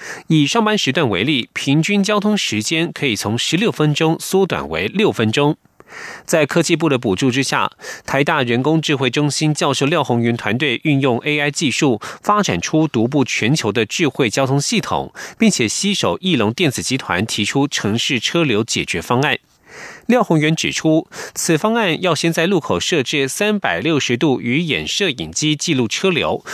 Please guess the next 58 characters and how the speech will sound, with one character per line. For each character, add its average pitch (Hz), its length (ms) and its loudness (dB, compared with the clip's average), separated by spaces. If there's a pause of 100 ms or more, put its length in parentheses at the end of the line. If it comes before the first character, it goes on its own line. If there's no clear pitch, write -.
(140)
同 139 260 4
步 214 200 2
汇 180 220 0
入 139 180 2
云 104 180 -2
端 170 220 2
平 139 240 2
台， - 380 -2 (240)
由 127 220 4
A 170 220 -2
I 160 160 0
进 160 240 2
行 101 260 0
数 - 180 0
据 120 160 0
分 156 240 2
析， 151 340 -2 (200)
及 170 200 0
时 175 240 0
掌 78 240 -2
握 123 180 2
各 156 220 2
路 143 160 4
口 - 140 -4
的 90 100 -4
车 - 240 -2
流 95 140 0
量， 131 260 0 (380)
不 196 100 4
但 220 160 2
能 170 80 2
够 175 100 0
辨 185 220 0
识 151 200 -2
货 170 220 0
车、 175 280 0
小 78 280 -2
车， 160 300 -2
还 127 160 -2
能 123 120 0
辨 151 240 0
识 123 220 -2
机 175 240 -2
车 185 220 -2
等 - 220 -4
车 - 240 0
流， 104 340 0 (360)
预 226 180 4
测 180 200 -2
判 165 220 0
断 151 180 0
车 180 220 -2
辆 170 180 0
的 120 60 -2
行 156 320 -2
驶 - 180 -2
方 160 260 2
向。 123 280 -2